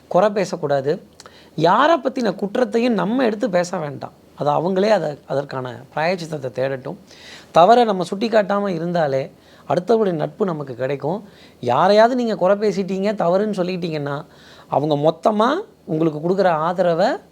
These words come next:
வாபஸ் வாங்கிடுவாங்க. அடுத்து இருக்கிற கடகராசி நேர்களை பொறுத்தவரையிலும், "அச்சா, லாஸ்ட் மினிட்ல ஓடுறேன், ஓடுறேன், ஓடியாடுறேன்,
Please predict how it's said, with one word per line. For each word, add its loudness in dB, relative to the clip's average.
வாபஸ் -4
வாங்கிடுவாங்க. -6
அடுத்து 4
இருக்கிற 6
கடகராசி 2
நேர்களை 0
பொறுத்தவரையிலும், -2
"அச்சா, 0
லாஸ்ட் 2
மினிட்ல 0
ஓடுறேன், 2
ஓடுறேன், 0
ஓடியாடுறேன், 2